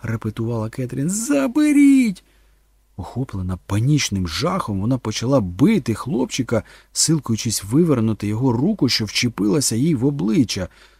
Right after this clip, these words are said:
Сильним ривком Торн одірвав одне й малого, схопив його обома руками і притиснув до себе.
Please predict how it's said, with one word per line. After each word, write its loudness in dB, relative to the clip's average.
Сильним -6
ривком -4
Торн 2
одірвав 6
одне 6
й 8
малого, 2
схопив 2
його 6
обома 2
руками 2
і 2
притиснув -2
до -2
себе. -2